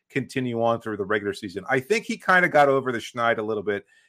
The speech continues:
and I know he's kind of downplayed it, as players do, but I think there was a psychological component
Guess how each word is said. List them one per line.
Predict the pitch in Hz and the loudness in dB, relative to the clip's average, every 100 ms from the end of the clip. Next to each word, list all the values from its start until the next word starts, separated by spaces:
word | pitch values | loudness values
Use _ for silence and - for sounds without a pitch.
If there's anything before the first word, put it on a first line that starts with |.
| _ - | _ -2
and | 127 | 0
I | 123 | 4
know | 139 147 | 6 4
he's | 165 | 4
kind | 165 165 | 2 0
of | 143 | 2
downplayed | 135 135 131 123 127 | 0 0 0 -4 -4
it, | 127 | -4
as | 113 101 | -8 -4
players | - 117 113 - | 0 0 0 -4
do, | 113 92 87 _ _ _ - | -6 -6 -8 _ _ _ 0
but | 135 | 4
I | 135 | 4
think | 165 160 | 2 0
there | 170 | 0
was | 143 147 | 2 0
a | 151 | 0
psychological | - 143 139 131 127 123 135 | 2 2 4 2 2 2 -4
component | 131 120 - 123 120 117 | -8 -12 -6 -6 -4 -6